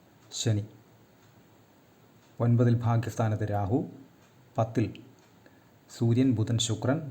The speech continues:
പതിനൊന്നിൽ കുജൻ, ഗുളികൻ, പന്ത്രണ്ട് ശൂന്യം. ഇതാണ് ഇദ്ദേഹത്തിൻ്റെ ഗ്രഹസ്ഥിതി. ആദ്യമേ തന്നെ പറയട്ടെ, വളരെ സമ്പന്നനായ, അതായത്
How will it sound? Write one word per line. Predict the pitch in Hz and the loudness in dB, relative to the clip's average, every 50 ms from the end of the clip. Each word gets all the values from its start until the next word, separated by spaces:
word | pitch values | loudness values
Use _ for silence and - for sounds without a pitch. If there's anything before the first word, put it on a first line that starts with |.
| - - - | -12 -8 -4
പതിനൊന്നിൽ | 120 113 110 110 113 110 107 101 107 - | -2 0 0 0 0 0 -2 -4 -4 -2
കുജൻ, | 110 104 104 131 165 175 170 - - - - 110 | -2 0 0 0 0 0 -2 -6 -10 -10 -6 -2
ഗുളികൻ, | 104 107 104 107 131 170 175 170 - - - - - | 0 0 0 2 2 0 0 -2 -4 -8 -14 -8 -4
പന്ത്രണ്ട് | 110 110 104 104 104 104 101 - - | -2 -2 -2 -2 -2 -4 -4 -4 -6
ശൂന്യം. | 107 101 95 95 107 - - - - - - - - _ - - - - 156 | -6 -6 -8 -8 -12 -14 -18 -20 -20 -20 -20 -20 -20 _ -20 -18 -10 -6 -2
ഇതാണ് | 127 113 117 117 | 0 0 0 0
ഇദ്ദേഹത്തിൻ്റെ | 110 113 104 104 107 - 98 95 107 123 - - - - - - 117 | 0 0 -2 -2 -2 -4 -4 -4 -4 -6 -8 -12 -20 -20 -10 -6 -4
ഗ്രഹസ്ഥിതി. | 117 110 120 120 - - 104 - - - - - - - - - - _ _ - _ _ _ _ _ _ _ _ - - - - - - - - - - - - - - | -2 -2 -2 -4 -4 -6 -8 -8 -10 -14 -18 -20 -20 -20 -20 -20 -20 _ _ -20 _ _ _ _ _ _ _ _ -20 -20 -20 -20 -20 -20 -20 -20 -20 -20 -20 -14 -4 0
ആദ്യമേ | 131 139 143 147 170 175 180 170 | 2 4 6 8 8 8 8 6
തന്നെ | 160 143 135 127 | 6 6 6 4
പറയട്ടെ, | 117 113 113 104 113 110 | 4 2 2 2 2 0
വളരെ | 110 110 117 135 135 - | 2 2 2 2 2 2
സമ്പന്നനായ, | 135 123 120 113 117 117 117 110 104 95 95 98 101 107 | 0 2 2 2 2 2 0 0 -2 -4 -6 -8 -8 -6
അതായത് | 104 104 101 101 98 127 | -4 -4 -4 -4 -4 -6